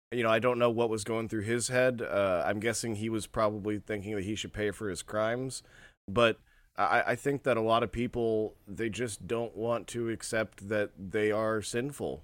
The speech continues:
I, I think a lot of people, it's very hard to accept the fact that they're not good people. So I can, I think I might have mentioned this on the last episode. It was, I think this happened to me more than a week ago, but, uh,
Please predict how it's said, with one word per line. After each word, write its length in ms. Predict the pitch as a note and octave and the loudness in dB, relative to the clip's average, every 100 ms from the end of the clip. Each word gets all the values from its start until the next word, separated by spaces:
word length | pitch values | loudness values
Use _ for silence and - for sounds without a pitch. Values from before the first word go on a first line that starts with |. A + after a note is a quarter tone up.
| - | -6
I, 180 | G2 G2 | -2 0
I 40 | G2+ | 0
think 180 | A2+ | -4
a 40 | G#2 | 0
lot 220 | G#2 A2+ | 2 2
of 60 | A#2 | 2
people, 280 | A2+ G#2+ G#2 | -4 -4 -4
it's 120 | D#2+ | -4
very 280 | F#2+ G#2 G#2 | -2 -2 -2
hard 460 | G2+ G#2+ G#2 F#2 | 0 2 2 -4
to 200 | - G#2 | -8 -4
accept 480 | F#2 - - G#2 - | -4 -6 -4 -4 -4
the 60 | G2 | -12
fact 360 | - G2 F#2+ - | -2 -2 -2 -8
that 320 | F2+ F#2+ F#2 - - - _ - | -6 -4 -4 -6 -20 -20 _ -12
they're 240 | G2+ A2 G#2 | 0 0 2
not 340 | G#2 G2+ F#2+ | 2 0 -2
good 260 | A2 G2+ - | -4 -4 -4
people. 420 | A2 G2+ D2 C#2+ - | -6 -4 -8 -10 -8
So 340 | - B2 G#2+ - - - _ _ _ _ _ - | 0 2 0 -4 -20 -20 _ _ _ _ _ 0
I 100 | C#3 | 0
can, 160 | E3 | -2
I 40 | C3 | -4
think 160 | D#3+ | 2
I 40 | D#3 | 4
might 80 | |
have 100 | C3+ | 6
mentioned 300 | A#2+ A#2 A#2 | 4 0 0
this 160 | A2+ G2+ | -2 -2
on 80 | G2+ | -2
the 60 | |
last 320 | G2 G#2 G2+ A2 | 2 2 2 -4
episode. 380 | F2 - F#2+ - G#2+ | -4 -4 -6 -6 -8
It 160 | F#2+ | -8
was, 120 | F2+ | -6
I 40 | F#2 | -8
think 200 | A#2 A2 | -8 -8
this 120 | F2 | -2
happened 240 | G#2+ F#2+ | -2 -2
to 60 | G2+ | -4
me 60 | F#2 | -4
more 180 | F#2+ | -4
than 100 | F#2 | -6
a 40 | F2 | -4
week 200 | G2+ G2 | -6 -6
ago, 260 | F2 F2 E2 | -4 -4 -2
but, 200 | F#2+ F2+ | -2 -2
uh, 300 | F2 F#2 E2 | 0 2 0